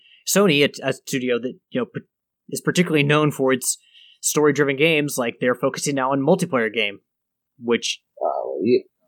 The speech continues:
Speaker 2: you already know.
Speaker 1: Well, well,
Speaker 2: Like,
Speaker 1: Donnie, to be, to, to
Speaker 2: focusing
Speaker 1: be
Speaker 2: on,
Speaker 1: fair,
Speaker 2: fo-
Speaker 1: like, they have, like, Wa-, Warhawk was a really good multiplayer game, and then you had other stuff like Mag, which was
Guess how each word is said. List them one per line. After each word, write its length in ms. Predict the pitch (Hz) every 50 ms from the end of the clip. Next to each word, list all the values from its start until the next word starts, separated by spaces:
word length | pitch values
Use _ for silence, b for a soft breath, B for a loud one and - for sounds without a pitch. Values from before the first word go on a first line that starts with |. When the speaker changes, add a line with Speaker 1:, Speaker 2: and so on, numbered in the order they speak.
| _ _ _
Speaker 2:
you 180 | 110 120 120 110
already 460 | 104 104 104 104 107 107 104 110 110
know. 360 | 104 113 107 95 92 90 104 -
Speaker 1:
Well, 160 | 240 214 - _ -
well, 140 | 208 220 240
Speaker 2:
Like, 80 | 202 202
Speaker 1:
Donnie, 240 | 226 208 202 196 180
to 80 | 196
be, 100 | 208 233 190
to, 80 | -
to 140 | - - 240
Speaker 2:
focusing 360 | 175 185 180 190 185 233 240
Speaker 1:
be 40 | 247 -
Speaker 2:
on, 120 | - -
Speaker 1:
fair, 300 | 220 220 208 208 226 147
Speaker 2:
fo- 40 | 139
Speaker 1:
like, 220 | 135 143 143 - - 131
they 180 | 123 156 160 147
have, 380 | 147 143 143 139 143 143 120
like, 140 | 139 127 - 127
Wa-, 240 | 117 107 123 127
Warhawk 460 | 127 123 139 170 165 151 151 156 - 156
was 100 | 131 135
a 60 | 131
really 160 | 131 131 127
good 100 | 131 123
multiplayer 500 | 120 120 120 131 117 95 123 113 113 113
game, 320 | 110 117 113 113 117 120 123 b b b b b b
and 120 | 117 127
then 60 | 139
you 60 | 131 147
had 120 | 143 139
other 280 | 123 131 165 170 156 123
stuff 340 | - - 127 123 - -
like 140 | 127 120 -
Mag, 380 | 120 113 113 107 107 107 110 117 -
which 180 | 123 120 - -
was 380 | 120 120 117 113 - - -